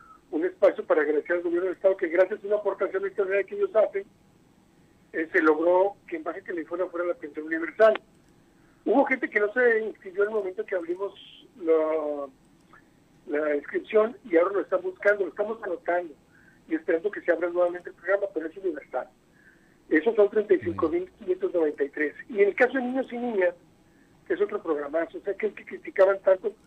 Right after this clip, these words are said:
que decían que estaba desapareciendo el presidente. Eran en aquel tiempo poco menos de mil beneficiarios reales.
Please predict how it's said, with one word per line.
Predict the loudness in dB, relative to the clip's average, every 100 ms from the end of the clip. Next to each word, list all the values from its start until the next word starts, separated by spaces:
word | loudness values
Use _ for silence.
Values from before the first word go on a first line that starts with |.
| -20 -20 -4
que | -2
decían | -2 -4
que | -2
estaba | 0 0
desapareciendo | 0 -4 -6 -8 -8 -8
el |
presidente. | -6 -8 -2 -2 -2 -4 -10 -14 -20 -20 -2
Eran | 4 4 4
en | -2
aquel | -6 -10
tiempo | -4 -4 0 2 4 2 -2 _ _ -8
poco | -8 -6
menos | -4 -2 -2
de | -6
mil | -8 -6 -6
beneficiarios | -8 -14 -14 -6 -4 -2 -2
reales. | -4 -4